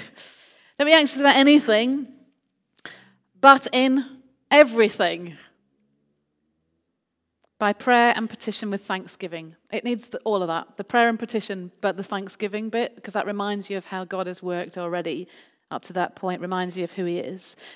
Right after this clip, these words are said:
"Present your requests to God, and the peace of God,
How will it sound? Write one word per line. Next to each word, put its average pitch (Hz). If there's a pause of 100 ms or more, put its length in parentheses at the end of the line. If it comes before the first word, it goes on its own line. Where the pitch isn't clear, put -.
(140)
"Present 247
your 254
requests 254
to 240
God, 190
and 190
the -
peace 220
of 202
God, 185